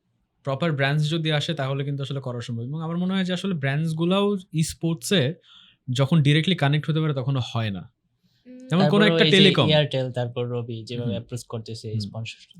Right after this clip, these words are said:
Speaker 1: এরকম, এরকম
Speaker 3: দিতেছে।
Speaker 1: করা উচিত।
Speaker 3: হ্যাঁ, করা উচিত,
Speaker 2: My
Speaker 3: সবারই আগানো উচিত।
Speaker 2: My thing is, ব্র্যান্ডস আছে, but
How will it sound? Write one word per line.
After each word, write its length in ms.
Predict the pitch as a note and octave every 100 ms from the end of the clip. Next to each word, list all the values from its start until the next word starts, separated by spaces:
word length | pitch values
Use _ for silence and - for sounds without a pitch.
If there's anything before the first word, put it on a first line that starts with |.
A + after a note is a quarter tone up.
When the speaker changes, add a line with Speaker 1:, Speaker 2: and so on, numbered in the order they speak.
| -
Speaker 1:
এরকম, 340 | E3 G3 A3+ G3
এরকম 160 | G3+
Speaker 3:
দিতেছে। 200 | G3 E3
Speaker 1:
করা 80 | D3
উচিত। 300 | B2+ A#2 C3
Speaker 3:
হ্যাঁ, 180 | B2+ A#2+
করা 220 | C3+ C3+
উচিত, 260 | C3 A2+ G#2
Speaker 2:
My 60 |
Speaker 3:
সবারই 500 | A#2+ A#2 C3 C#3+ B2+
আগানো 360 | G#2 A#2 A#2 A2+
উচিত। 240 | A2 G#2+ - _ A3+
Speaker 2:
My 180 | A3 C4+
thing 420 | E4 E4 F4 F#4+
is, 260 | G4 - _ _ _ -
ব্র্যান্ডস 480 | F#3+ A3 A#3 C4 -
আছে, 320 | - G#3 - - _ _ _ _ _ _ _ -
but 480 | A3+ C#4+ - -